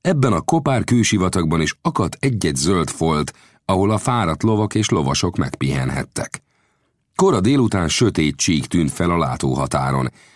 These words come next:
és a lovak meggyorsították lépteiket, mintha vizet szimatolnának.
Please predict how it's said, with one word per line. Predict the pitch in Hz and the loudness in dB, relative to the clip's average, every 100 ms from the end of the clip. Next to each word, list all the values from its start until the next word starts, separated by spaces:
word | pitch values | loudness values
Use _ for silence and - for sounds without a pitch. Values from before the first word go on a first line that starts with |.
| _ - | _ -2
és | 90 - | 0 2
a | 104 | 2
lovak | 160 92 - | 2 0 0
meggyorsították | 82 67 67 64 78 71 73 82 73 | -2 0 -2 -2 -2 -2 -4 -4 -2
lépteiket, | 82 71 80 78 78 85 - - - | -2 -2 -2 -2 -2 -4 -6 -14 -2
mintha | 104 98 | 0 2
vizet | 117 131 - - | 2 2 -2 -4
szimatolnának. | - 69 64 65 67 67 - - | -2 -2 -2 -4 -4 -4 -6 -8